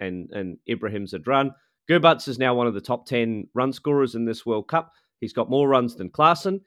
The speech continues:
He's got more runs than Van der Dussen. He's got more runs than Mitchell Marsh. He's having a fantastic tournament. But as you say, it was an absolutely professional,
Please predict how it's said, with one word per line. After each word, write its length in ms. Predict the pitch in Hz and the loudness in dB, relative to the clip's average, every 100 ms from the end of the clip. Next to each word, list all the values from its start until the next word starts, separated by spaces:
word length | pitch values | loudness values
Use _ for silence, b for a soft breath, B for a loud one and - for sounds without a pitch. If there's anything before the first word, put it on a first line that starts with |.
| _ - | _ -18
He's 140 | - | -8
got 180 | 113 - | -6 -2
more 240 | 127 127 | 0 2
runs 400 | 127 127 120 117 | 2 0 -2 -4
than 300 | - 107 101 | -4 -6 -4
Van 220 | 92 131 | 0 0
der 60 | 117 | 0
Dussen. 440 | 101 156 190 175 | 0 0 0 -2
He's 160 | 156 107 | -4 -6
got 180 | 110 - | -6 -2
more 220 | 120 120 | 0 2
runs 340 | 127 120 117 | 2 2 -2
than 180 | 107 104 | -6 -6
Mitchell 280 | 117 120 104 | -6 -6 -6
Marsh. 420 | 107 147 190 - _ _ | 0 0 -2 -6 _ _
He's 200 | 156 147 | 0 2
having 260 | 139 110 101 | 0 -2 -6
a 60 | |
fantastic 640 | - 95 - 139 135 - - | -6 -10 -4 -4 -4 -8 -4
tournament. 320 | 143 113 - _ _ _ | -2 -2 -6 _ _ _
But 120 | 147 190 | 0 6
as 220 | 196 147 | 6 6
you 80 | 117 | -4
say, 320 | - 127 101 _ _ _ - | 0 0 0 _ _ _ -4
it 160 | 151 | -2
was 160 | 156 139 | 0 -2
an 140 | 135 - | -2 0
absolutely 720 | 175 170 - 160 143 - 110 | 0 0 -2 2 2 0 -6
professional, 920 | - 110 - 143 143 - 117 107 101 | -6 -8 -2 0 0 -2 -2 -2 -4